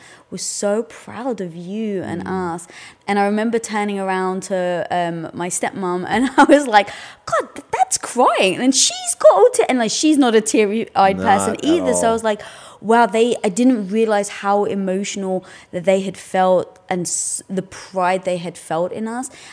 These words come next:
Speaker 1: until that very moment. And obviously seeing how hard you had worked and seeing how hard, you know, you've dedicated your life to us and providing and, you know, being, like, this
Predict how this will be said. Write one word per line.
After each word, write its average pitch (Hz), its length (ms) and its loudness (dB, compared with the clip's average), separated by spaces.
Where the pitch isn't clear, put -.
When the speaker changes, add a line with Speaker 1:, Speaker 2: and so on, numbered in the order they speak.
Speaker 1:
until 175 400 -6
that - 220 -6
very 160 260 -6
moment. 147 580 -10
And 165 600 -4
obviously 180 480 -6
seeing 175 460 -6
how 170 160 -10
hard 165 400 -8
you 180 160 -6
had 170 200 -12
worked 160 360 -8
and 165 80 -10
seeing 165 240 -8
how 160 240 -10
hard, 156 420 -6
you 190 160 -6
know, 180 120 -2
you've 175 600 -6
dedicated 175 640 -6
your 165 100 -6
life 165 460 -8
to 160 240 -8
us 135 500 -10
and 165 160 -8
providing 165 800 -8
and, 160 580 -12
you 190 100 -10
know, 170 200 -8
being, 202 340 -6
like, 175 220 -8
this 175 340 -10